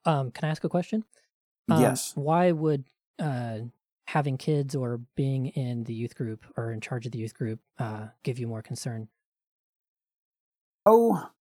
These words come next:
Speaker 2: uh, impressionability. Um, w-, w-, one of you guys, uh, in previous podcasts, uh
Speaker 1: <laughs> I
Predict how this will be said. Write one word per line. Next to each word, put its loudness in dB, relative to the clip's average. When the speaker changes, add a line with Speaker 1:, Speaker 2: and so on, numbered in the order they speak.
Speaker 2:
uh, 2
impressionability. 2
Um, 4
w-, -4
w-, -12
one 6
of 0
you 2
guys, 2
uh, 2
in 2
previous 2
podcasts, 2
uh 0
Speaker 1:
<laughs> 4
I 0